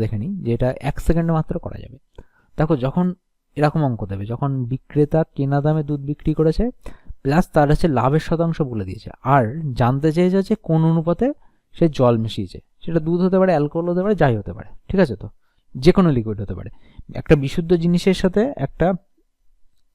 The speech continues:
এমন একটা জিনিস মেশানো হয়েছে যার কোনো, আহ, দাম, মানে জল মেশানো হয়েছে বিশুদ্ধ জিনিস তরলের সাথে।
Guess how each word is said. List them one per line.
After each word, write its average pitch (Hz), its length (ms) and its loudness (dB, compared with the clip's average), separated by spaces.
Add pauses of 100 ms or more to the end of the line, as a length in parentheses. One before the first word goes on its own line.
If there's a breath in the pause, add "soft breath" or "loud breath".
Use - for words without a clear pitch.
(580)
এমন 143 200 0
একটা 170 180 4
জিনিস 156 240 2
মেশানো 165 300 2
হয়েছে 120 240 0
যার 131 200 2
কোনো, 175 160 0
আহ, - 840 -6 (120)
দাম, 139 140 6 (200)
মানে 120 140 0 (100)
জল 151 200 6
মেশানো 123 280 -2
হয়েছে 95 160 -10 (100)
বিশুদ্ধ 131 240 -4 (100)
জিনিস 107 180 -6 (120)
তরলের 107 340 -2
সাথে। 98 160 -6